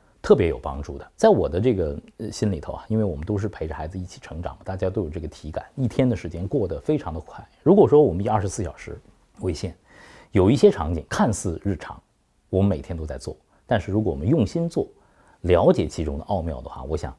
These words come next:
大家一定会做得更好。我们来数落数落，好吧？比如说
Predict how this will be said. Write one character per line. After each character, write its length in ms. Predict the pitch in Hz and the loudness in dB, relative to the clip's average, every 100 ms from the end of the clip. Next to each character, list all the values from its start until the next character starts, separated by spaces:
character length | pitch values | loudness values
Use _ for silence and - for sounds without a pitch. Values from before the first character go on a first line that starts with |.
| _ | _
大 140 | 82 | -2
家 80 | 71 | -2
一 80 | 73 | -4
定 100 | 78 | -6
会 140 | 76 | -10
做 160 | - 64 | -10 -10
得 80 | 65 | -10
更 160 | 76 | -12
好。 160 | - - _ _ - | -12 -18 _ _ -12
我 80 | 80 | -8
们 100 | 71 | -8
来 160 | 69 _ _ _ _ | -10 _ _ _ _
数 240 | - - 78 | -8 -4 0
落 120 | 85 | 0
数 140 | 78 | -2
落， 120 | 65 - | -10 0
好 120 | 90 | 4
吧？ 140 | 98 - _ _ | 4 2 _ _
比 100 | - | 4
如 60 | 120 | 8
说 180 | 160 | 8